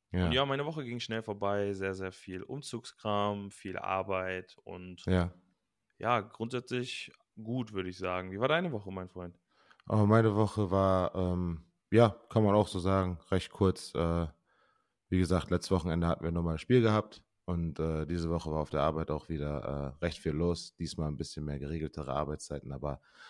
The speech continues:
Speaker 1: bei weitem nicht so stressig wie bei einem Umzug. Halleluja, ich musste das mal sagen, ne? Ich hasse Umziehen. Das ist das Stressigste, was ich mir vorstellen kann. Und dann zu denken, dass du jetzt gerade das durchmachst, das, äh, tut mir ein bisschen im Herzen weh.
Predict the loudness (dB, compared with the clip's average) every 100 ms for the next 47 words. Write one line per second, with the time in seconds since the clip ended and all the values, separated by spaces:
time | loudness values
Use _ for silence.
0 | -14 2 6 10 10 10 6 6 2 4
1 | 2 2 2 4 6 6 4 2 0 -2
2 | -4 2 4 6 4 4 2 0 0 0
3 | 2 0 0 2 2 0 -2 -8 -8 -14
4 | -14 -4 -4 -2 -2 -2 _ -20 -20 _
5 | -2 -2 -4 -6 -4 -2 -2 -4 0 0
6 | 0 -4 -2 -2 -2 -6 -4 0 -2 -2
7 | -8 -8 -12 -8 -6 -6 -2 -2 -2 -6
8 | -4 2 2 2 -4 -2 -2 -2 0 0
9 | -2 -8 -12 _ _ _ -4 0 2 4
10 | 4 2 0 0 4 4 4 4 2 4
11 | 2 2 -2 2 2 2